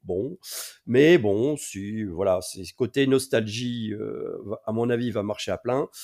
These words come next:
Donc là, c'est, euh, c'est dans les tuyaux, réjouissez-vous, ceux qui ont envie de revoir Riptide. Et c'est vrai que ça peut être intéressant, parce que ça fait un paquet d'années quand même.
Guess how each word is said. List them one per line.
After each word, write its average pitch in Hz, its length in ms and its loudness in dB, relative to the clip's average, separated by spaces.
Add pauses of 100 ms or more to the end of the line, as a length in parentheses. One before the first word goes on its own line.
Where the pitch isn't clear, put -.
(540)
Donc 101 300 -4
là, 147 260 8
c'est, 147 540 2
euh, 107 280 4
c'est - 360 2
dans 185 120 6
les 160 100 4
tuyaux, 113 320 0
réjouissez-vous, 117 580 -4
ceux - 160 -6
qui 113 200 -10
ont 104 120 2
envie 147 220 0
de 117 60 -4
revoir 107 320 2
Riptide. 123 460 -2 (240)
Et 120 60 0
c'est 151 200 6
vrai 139 260 4
que - 80 -4
ça 160 120 0
peut 143 120 0
être 139 120 2
intéressant, 120 520 -2 (540)
parce 131 220 4
que 185 100 6
ça 175 160 4
fait - 140 2
un 127 100 6
paquet 208 540 4
d'années 139 400 4
quand 104 140 -2
même. 87 280 -4